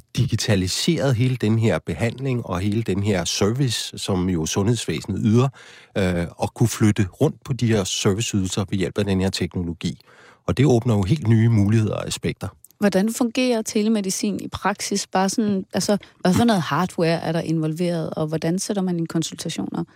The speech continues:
Speaker 1: Nå, jamen nu er vi jo allerede taget et langt skridt ud i,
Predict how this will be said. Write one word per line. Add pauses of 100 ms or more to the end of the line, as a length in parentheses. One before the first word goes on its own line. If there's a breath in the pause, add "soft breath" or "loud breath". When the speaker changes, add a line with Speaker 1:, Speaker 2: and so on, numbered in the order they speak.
(520 loud breath)
Speaker 1:
Nå,
jamen
nu
er
vi
jo
allerede
taget (100)
et
langt
skridt
ud
i,